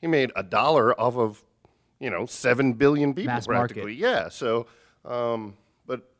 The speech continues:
Speaker 1: to, to switch back to the passion, I, I, you, you do have to have a passion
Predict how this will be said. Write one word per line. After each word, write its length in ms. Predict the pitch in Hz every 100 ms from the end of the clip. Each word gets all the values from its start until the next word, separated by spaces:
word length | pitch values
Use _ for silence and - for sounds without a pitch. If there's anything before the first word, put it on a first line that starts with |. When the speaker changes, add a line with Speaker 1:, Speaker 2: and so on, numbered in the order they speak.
| _
Speaker 1:
to, 160 | - 135
to 220 | 107 -
switch 280 | 127 190 196
back 160 | 151 151
to 100 | 139
the 100 | 104
passion, 640 | - 117 117 - 95 92 90
I, 260 | 113 -
I, 120 | 107 98
you, 180 | 110 113
you 160 | 110
do 160 | 104 202
have 200 | 254 185
to 60 | 117
have 160 | 123
a 60 | 110
passion 800 | - - 113 117 117 117 101 104